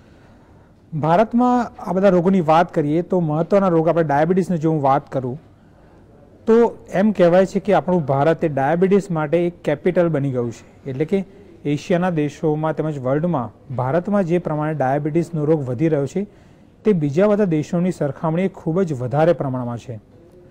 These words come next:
અને તેનું મહત્વનું કારણ છે આપણી જીવનશૈલી. જીવનશૈલી એટલે કે આપણે જે આહાર લઈએ છીએ, આપણે જે ખોરાક લઈએ છીએ રોજબરોજમાં, આપણે જે વર્ક કરીએ છીએ, આપણી જે લાઇફસ્ટાઇલ છે,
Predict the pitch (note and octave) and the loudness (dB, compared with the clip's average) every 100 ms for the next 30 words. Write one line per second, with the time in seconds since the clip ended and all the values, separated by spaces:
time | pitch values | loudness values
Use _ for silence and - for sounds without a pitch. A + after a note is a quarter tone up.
0 | - - - - - D#3 E3+ F3 D#3 D3+ | -20 -20 -20 -20 -8 -4 0 0 0 0
1 | G3 G#3 G#3 F3+ D#3+ F3+ F3 F#3 D3 D#3+ | 0 0 0 2 0 0 -2 -2 -2 0
2 | F3+ C3+ C#3 D#3 C#3+ C3+ A2+ G#2 - _ | -4 -4 -4 -4 -4 -8 -8 -12 -16 _
3 | - - - - _ - C3 D#3+ G3 E3+ | -20 -20 -20 -20 _ -12 -2 2 2 2
4 | F#3 G3 E3 E3 E3 E3 C#3+ D#3+ D#3+ C#3+ | 0 2 2 0 0 -2 0 -2 2 2
5 | A#2 C#3+ D#3 D3+ D3+ - D3 C#3+ D3+ D3+ | 2 0 0 2 0 0 -4 -2 -6 -6
6 | - D3 D3 E3 D3 D3+ C#3+ C#3 D3 C#3 | -6 0 0 2 0 -2 -2 0 0 0
7 | C3+ C3+ C3 C#3+ C#3+ - - - - - | -2 -4 -4 -10 -10 -20 -20 -20 -20 -10
8 | - C3+ D#3+ D#3+ C3+ C#3+ D#3+ D#3+ D3+ C#3+ | -6 -2 0 0 0 2 2 2 -2 0
9 | D#3+ C#3 C#3+ C#3 C3+ D#3+ - D3 C#3 C#3+ | 0 0 -2 0 0 0 0 -2 -2 -8